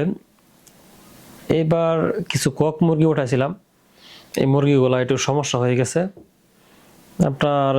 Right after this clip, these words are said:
যে সমস্যাটা হয়েছে, অনেকগুলা মুরগি ক্ষতিগ্রস্ত হয়েছে, প্রায়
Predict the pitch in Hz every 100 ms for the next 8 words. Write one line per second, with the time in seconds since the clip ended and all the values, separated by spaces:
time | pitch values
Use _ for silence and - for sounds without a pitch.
0 | 127 127 139 165 170 165 - 151 143 151
1 | - 131 170 _ _ _ _ _ _ -
2 | - - - - - - - 135 147 143
3 | 143 139 139 131 139 139 127 131 147 131
4 | 120 - 131 135 131 151 156 - _ _
5 | _ 135 131 127 127 127